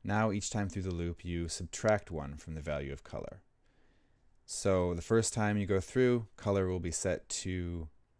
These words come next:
if color already is zero, it'll be set to light dot length minus one, which t-, is the length of the light array, which in this case is six. One, two, three,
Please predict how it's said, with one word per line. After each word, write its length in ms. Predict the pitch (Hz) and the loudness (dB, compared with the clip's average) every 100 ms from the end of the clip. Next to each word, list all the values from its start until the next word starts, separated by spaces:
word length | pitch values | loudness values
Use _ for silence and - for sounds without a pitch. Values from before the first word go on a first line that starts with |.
| _ _ _ _ _ _ | _ _ _ _ _ _
if 120 | 98 - | -10 0
color 300 | 107 101 90 | 4 6 6
already 320 | 95 92 92 | 4 2 0
is 140 | 87 | 0
zero, 480 | 85 98 87 80 92 | 0 2 2 0 -4
it'll 140 | 85 90 | -6 -6
be 80 | |
set 320 | 82 101 95 - | -2 0 0 -2
to 440 | - 87 87 80 90 | -6 -4 -4 -6 -2
light 300 | 98 80 73 | 0 0 0
dot 180 | 85 | -2
length 360 | 76 85 92 - | -2 -4 -6 -6
minus 340 | 90 87 82 90 | -4 -4 -4 -4
one, 320 | 90 120 156 - _ _ _ _ _ | -2 -4 -6 -14 _ _ _ _ _
which 320 | 98 92 - | -2 0 -2
t-, 200 | - - - | -4 -6 -4
is 260 | 101 92 - | -4 -4 -2
the 360 | 92 87 87 76 - | -2 -2 -2 -6 -2
length 340 | 110 123 - | 2 2 0
of 80 | 120 | 0
the 60 | |
light 240 | 101 95 90 | 4 4 4
array, 400 | 80 76 90 113 _ _ _ _ - | -2 -4 -6 -8 _ _ _ _ -8
which 180 | 92 | -6
in 60 | 95 | -4
this 160 | 90 - | -4 -4
case 400 | 92 90 - - - | -2 -2 -4 -10 -8
is 300 | 87 80 - | -6 -6 -8
six. 640 | - 92 80 - - - - _ _ _ _ _ _ _ | -2 0 -2 -4 -12 -12 -18 _ _ _ _ _ _ _
One, 380 | - 87 87 87 - - | -8 -6 -6 -10 -16 -8
two, 340 | 90 87 85 - - | -4 -4 -4 -10 -12
three, 360 | 78 82 78 | -6 -6 -6